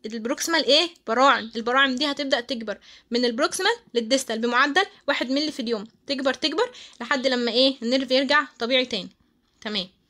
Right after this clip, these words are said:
صوره كمان معانا عشان نفهم اكتر، نجيب لون غير الاسود،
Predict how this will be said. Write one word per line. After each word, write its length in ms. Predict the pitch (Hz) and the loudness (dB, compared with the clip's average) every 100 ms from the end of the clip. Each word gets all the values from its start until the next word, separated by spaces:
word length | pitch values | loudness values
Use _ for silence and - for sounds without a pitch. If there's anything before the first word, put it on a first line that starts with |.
| _ _ _ _ - | _ _ _ _ -12
صوره 200 | - 247 | -2 0
كمان 280 | 247 240 453 370 | 2 2 2 0
معانا 300 | 214 262 330 | 0 0 0
عشان 200 | - 247 | 0 -4
نفهم 280 | 240 254 | -6 -8
اكتر، 280 | 277 - 508 - - _ _ _ | -8 -2 -4 -4 -16 _ _ _
نجيب 260 | 196 220 220 | -12 -12 -8
لون 140 | 226 | -8
غير 140 | 226 214 | -8 -10
الاسود، 500 | 214 - 392 370 | -10 -8 -8 -8